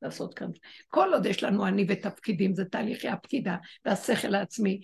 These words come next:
שאנחנו מבררים ולכבוד השם, נצטרך לעשות את זה. יבואו צרות על גבי צרות על גבי, שלא יבואו. אבל כשאדם לוקח על עצמו עבודה כזאת בהתבוננות, אז מונעים ממנו את הצרות, מונעים ממנו את המכות. למה? כי הוא התנדב לעבודה הזאת.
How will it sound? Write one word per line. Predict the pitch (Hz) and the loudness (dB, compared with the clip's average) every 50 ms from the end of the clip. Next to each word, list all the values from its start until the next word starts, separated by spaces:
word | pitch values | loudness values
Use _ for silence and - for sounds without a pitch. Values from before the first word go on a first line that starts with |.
| - - | -12 -10
שאנחנו | - - 254 226 202 202 - - - | -4 -2 0 2 2 0 0 2 2
מבררים | 202 190 170 196 180 175 190 180 202 208 196 | 2 4 4 4 4 4 2 2 2 2 2
ולכבוד | 175 185 185 190 185 - - - 220 208 185 156 | 2 2 2 2 0 -2 -4 -4 -2 -2 0 -2
השם, | 180 180 - - - 180 190 - - - - - | -4 -4 -4 -2 -2 -2 -2 -4 -8 -14 -14 0
נצטרך | - 220 214 214 - 240 - - | 6 6 6 6 6 0 2 2
לעשות | 311 269 - 349 359 359 - | 2 2 2 0 -4 -2 -2
את | 370 214 | -2 0
זה. | 180 196 - - - - - - | 0 -2 -2 -4 -10 -16 -6 0
יבואו | - 196 175 220 269 269 262 | 0 2 2 0 -2 -4 -2
צרות | - 233 190 196 202 202 | -2 0 0 0 -2 -4
על | 226 196 | -4 -4
גבי | 165 170 160 202 | -4 -4 -4 -4
צרות | 233 - - 202 190 190 196 | -6 -6 -6 -6 -6 -6 -6
על | 214 - | -4 -4
גבי, | 175 165 196 214 | -4 -4 -4 -6
שלא | - 214 196 190 214 285 | -4 0 2 2 4 2
יבואו. | 302 - - 202 202 202 202 202 - - - | 2 0 -2 -4 -6 -6 -8 -10 -14 -12 -6
אבל | - 185 208 202 | 0 0 0 0
כשאדם | - - 240 190 190 185 180 254 294 403 381 - - - - - - _ _ _ | 0 0 0 2 2 4 4 4 4 4 2 0 -2 -8 -20 -20 -20 _ _ _
לוקח | 220 196 - 285 294 294 | -6 -2 2 2 2 2
על | 311 311 | 2 -2
עצמו | 208 196 - 247 226 | -4 -4 -2 -2 -2
עבודה | 208 202 185 180 220 | -2 0 0 0 0
כזאת | 214 - 247 185 208 196 175 | 0 -2 -4 -2 -2 -4 -2
בהתבוננות, | 180 196 185 175 175 185 185 190 202 208 226 240 226 202 190 - _ _ _ _ _ _ _ _ _ - | -2 -2 -2 -2 0 0 0 0 2 0 0 0 0 -2 -6 -8 _ _ _ _ _ _ _ _ _ 0
אז | 202 175 180 | 0 2 4
מונעים | 185 190 202 262 247 247 247 | 4 2 4 4 4 2 4
ממנו | - 208 208 214 208 | 4 2 2 2 0
את | 202 208 | 0 -2
הצרות, | 214 190 - - - 196 160 170 175 165 160 - _ _ _ _ _ _ _ _ _ _ _ | -4 -6 -6 -4 -4 -2 -2 0 -2 -4 -4 -8 _ _ _ _ _ _ _ _ _ _ _
מונעים | - 185 196 - 233 262 262 | 2 2 4 4 2 2 2
ממנו | 233 220 | 2 0
את | 214 - | 0 0
המכות. | 220 190 190 190 185 - 220 190 180 - | 0 2 2 0 0 -2 -4 -4 -2 0
למה? | 202 196 180 214 208 - | 0 2 2 0 -2 -4
כי | - 226 247 | -2 -2 -2
הוא | 269 285 302 330 302 | 0 0 0 0 0
התנדב | 240 - - 226 233 214 233 - - | -2 -2 -2 -2 0 0 0 -2 -2
לעבודה | 294 311 311 330 320 277 403 - | -2 -4 -4 -4 -6 -4 -4 -4
הזאת. | 349 247 165 185 160 - | -4 -4 -4 -6 -6 -8